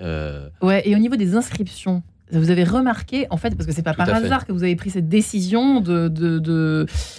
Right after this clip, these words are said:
Speaker 2: de davantage cibler les vingt-cinq trente-cinq, il y avait moins naturellement d'inscriptions de très jeunes, enfin nous, à notre époque, enfin, nous, nous les vieux, <laughs> pardon Camille, pas vous, mais moi,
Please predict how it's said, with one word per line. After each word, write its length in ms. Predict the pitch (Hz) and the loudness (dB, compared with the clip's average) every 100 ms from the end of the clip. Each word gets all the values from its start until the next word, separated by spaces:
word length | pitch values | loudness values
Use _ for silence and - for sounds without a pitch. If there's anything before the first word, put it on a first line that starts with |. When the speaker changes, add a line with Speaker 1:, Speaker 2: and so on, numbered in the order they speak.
| - - | -20 -4
Speaker 2:
de 100 | 180 | 0
davantage 540 | 185 214 220 220 233 | 2 2 2 2 0
cibler 500 | 214 - 233 202 240 | 0 -6 -4 0 2
les 100 | 214 | 4
vingt-cinq 380 | 170 170 170 175 | 4 2 2 -2
trente-cinq, 540 | - 190 180 233 285 233 | 0 -2 0 0 0 2
il 20 | |
y 20 | |
avait 140 | 185 | 2
moins 520 | 180 202 262 349 392 392 - _ _ _ - | 4 4 4 4 0 -2 -12 _ _ _ 0
naturellement 800 | 185 285 - 269 277 269 311 349 | 2 2 0 2 6 6 4 2
d'inscriptions 680 | 208 269 285 269 - 302 302 | 2 2 2 0 -2 -4 0
de 80 | 214 | 0
très 260 | - 269 | 0 0
jeunes, 240 | 226 277 277 | 2 2 0
enfin 240 | - 185 | -2 0
nous, 160 | 202 233 | 2 2
à 80 | |
notre 220 | 160 156 180 | 0 -4 -8
époque, 180 | 170 | -12
enfin, 100 | 135 | -12
nous, 240 | 143 180 147 | -8 -6 -6
nous 140 | 160 190 | -4 -2
les 120 | 156 | -2
vieux, 140 | 147 - 254 | -6 -8 -6
<laughs> 400 | 294 - - - | -6 -8 -10 -2
pardon 220 | 233 254 | 0 0
Camille, 260 | 254 226 277 | 0 0 0
pas 180 | 190 | -2
vous, 180 | 196 262 | 0 0
mais 120 | 233 | -2
moi, 320 | 185 202 208 | -2 0 -2